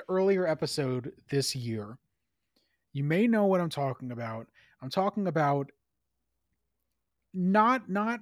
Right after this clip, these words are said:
uh, a little bit underrated, I think, in this movie is Bruce Willis.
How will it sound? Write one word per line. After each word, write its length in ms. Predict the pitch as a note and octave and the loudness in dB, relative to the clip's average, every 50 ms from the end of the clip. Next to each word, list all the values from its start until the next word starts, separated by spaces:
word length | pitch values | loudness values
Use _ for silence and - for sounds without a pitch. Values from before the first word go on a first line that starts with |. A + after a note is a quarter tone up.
| - | -8
uh, 160 | F#3 F#3 F3+ D#3+ - | -8 -8 -8 -8 -6
a 140 | - F#3+ G#3 | -2 0 2
little 160 | A3+ C4 C4 | 2 2 2
bit 120 | G#3 A#3+ A3 | 0 -2 -2
underrated, 640 | F3 F#3+ F#3+ F3+ F3+ E3 D#3 D3+ C#3+ C3+ B2+ A#2+ A2+ | -2 0 2 2 4 4 4 2 2 2 0 -2 -4
I 100 | A#2 A2 | -6 -8
think, 240 | A2 - A#2+ A2+ - | -6 -8 -8 -8 -8
in 80 | A#2 A#2+ | -8 -8
this 180 | A2+ A2 - | -8 -8 -6
movie 380 | - A#2+ A2+ G#2 A2 G#2+ G#2+ - _ _ _ _ _ _ _ _ _ _ _ _ _ _ _ _ _ | -6 -6 -6 -6 -6 -8 -8 -10 _ _ _ _ _ _ _ _ _ _ _ _ _ _ _ _ _
is 140 | - D3+ C3 | -4 -4 -2
Bruce 260 | A#2+ C#3+ C#3 B2+ - | 0 0 0 0 -2
Willis. 460 | - A2+ G2+ G2+ - B2+ - - - | -2 -4 -4 -6 -8 -12 -14 -14 -14